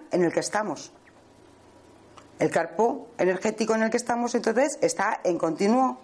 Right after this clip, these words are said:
movimiento, ¿no? ¿Cómo se cos-, se construye nuestro sistema de creencias? Esta parte, eh, bueno, pues le tengo que agradecer a, me parece que es Luis Díaz, el de la memoria celular, tiene un libro muy alucinante,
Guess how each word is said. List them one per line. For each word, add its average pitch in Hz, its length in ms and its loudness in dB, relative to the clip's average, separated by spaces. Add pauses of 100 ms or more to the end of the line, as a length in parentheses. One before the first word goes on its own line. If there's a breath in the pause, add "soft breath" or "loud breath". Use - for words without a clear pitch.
(360 loud breath)
movimiento, 170 680 2
¿no? 196 220 0 (1600)
¿Cómo 277 200 2
se 294 120 2
cos-, 185 320 -2
se 190 260 2
construye 160 480 2
nuestro 151 240 2
sistema 151 400 0
de 139 120 0
creencias? 127 680 0 (680 loud breath)
Esta 233 240 0
parte, 240 960 4
eh, 160 40 4
bueno, 170 240 2
pues 139 140 -2
le 135 80 0
tengo 180 240 4
que 165 200 2
agradecer 147 600 2
a, 139 320 0 (240)
me 147 100 -6
parece 147 260 -2
que 160 140 2
es 147 100 -2
Luis 147 200 -2
Díaz, 170 320 2
el 156 120 2
de 151 120 4
la 143 120 2
memoria 151 360 2
celular, 151 480 0
tiene 165 160 -2
un 160 100 2
libro 151 600 2 (160)
muy 147 440 4
alucinante, 143 720 0